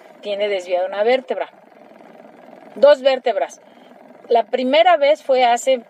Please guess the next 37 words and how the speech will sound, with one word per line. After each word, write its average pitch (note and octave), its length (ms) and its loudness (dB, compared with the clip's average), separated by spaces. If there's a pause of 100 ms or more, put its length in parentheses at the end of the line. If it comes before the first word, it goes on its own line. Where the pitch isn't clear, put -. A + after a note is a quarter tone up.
(320)
unos A#3+ 300 -4
quince B3 420 -2
años A3 640 -6
que G#3+ 100 -12
me G3+ 100 -6
había F#3+ 140 0
sacado G#3+ 280 -2
unas A3 180 -4
radiografías F#3+ 720 -4
y - 40 -16
me F#3 80 -8
habían E3+ 180 -6
dicho E3+ 180 -16
que F3 80 -6
era E3+ 140 -4
una. A#3+ 340 -4 (1500)
Hace G#3+ 260 -4
cinco C#4 300 -2
años A#3+ 340 -4
me G3+ 100 -8
volví F3 220 -6
a E3 40 -2
tomar G3+ 280 -4
una G3 160 -8
radiografía G#3+ 760 -6 (220)
y G3+ 80 -16
me F#3+ 80 -6
dijeron, G3 320 -4
"Son G#3+ 260 -4
dos C4+ 340 0 (600)
y A#3+ 140 -4
tiene G#3+ 280 -6
proble-, F#3+ 460 -2
este, F#3 240 -8
principios F#3 500 -14
de G3 60 -2
artritis". B3+ 600 -6